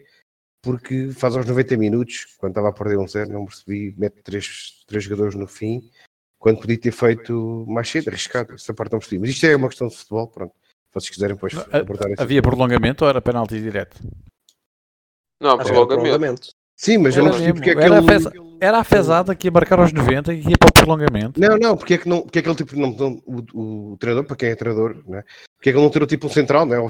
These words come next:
Speaker 1: ao fim de, aos oitenta, aos oitenta e cinco, e aos noventa podia ter tirado, eh, podia ter, eh, ali já nem fizemos a diferença de ter posto três
Speaker 4: É
Speaker 1: jogadores.
Speaker 4: mais bonito perder um zero.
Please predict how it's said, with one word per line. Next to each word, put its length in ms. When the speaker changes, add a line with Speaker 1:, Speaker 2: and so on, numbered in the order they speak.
Speaker 1:
ao 80
fim 200
de, 80
aos 240
oitenta, 400
aos 140
oitenta 280
e 40
cinco, 360
e 120
aos 180
noventa 540
podia 200
ter 120
tirado, 320
eh, 200
podia 220
ter, 220
eh, 360
ali 240
já 120
nem 280
fizemos 280
a 40
diferença 360
de 60
ter 60
posto 260
três 180
Speaker 4:
É 60
Speaker 1:
jogadores. 240
Speaker 4:
mais 180
bonito 280
perder 240
um 120
zero. 280